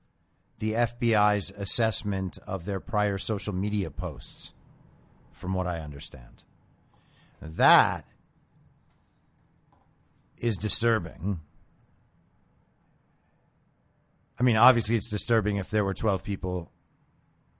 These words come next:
with legitimate threats, but as yet, no one has said that, okay?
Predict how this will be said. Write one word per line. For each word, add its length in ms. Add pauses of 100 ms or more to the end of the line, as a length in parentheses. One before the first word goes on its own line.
(120)
with 640 (300)
legitimate 480
threats, 400
but 280 (480)
as 280
yet, 260 (500)
no 360
one 240
has 200
said 280
that, 160 (500)
okay? 340